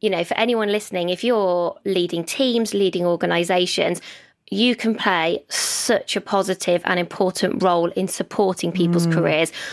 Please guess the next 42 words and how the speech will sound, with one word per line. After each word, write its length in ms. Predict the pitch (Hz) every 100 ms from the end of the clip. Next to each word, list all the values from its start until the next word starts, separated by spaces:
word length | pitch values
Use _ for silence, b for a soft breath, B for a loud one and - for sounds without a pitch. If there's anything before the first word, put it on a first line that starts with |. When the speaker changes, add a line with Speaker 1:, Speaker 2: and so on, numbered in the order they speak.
| B 202
Speaker 1:
Of 140 | -
course, 340 | - 277 262
we 80 | 247
want 180 | 226 220
individuals 680 | 214 208 190 196 - 185 -
to 120 | -
take 320 | - 185 -
accountability 720 | - - 180 - 190 175 - 180
and 80 | 170
ownership. 500 | 170 170 - 208 - B -
We 100 | 185
want 180 | 196
you 60 | 180
to 120 | -
create, 500 | - 185 185 196 -
don't 200 | 190 185
wait 380 | 170 190 - - B -
when 100 | 185
it 80 | -
comes 220 | 185 175
to 80 | -
your 140 | 175 175
career. 460 | - 175 165 170 175 B B -
But 100 | -
I 60 | 196
do 220 | 208 208
think 180 | 220 -
having 240 | 196 190
the 100 | 185
right 380 | 190 208 220 -
people 360 | - 214 - 196
around 460 | 190 180 170 170
you 300 | - 131 185 180 b b b _ _
can 140 | 208
be 140 | 180 180
transformational 960 | - 180 175 175 170 165 - 170 165 B B
in 100 | 185
terms 260 | - 185 180
of 80 | 175
you 60 |
sort 180 | -
of, 100 | 175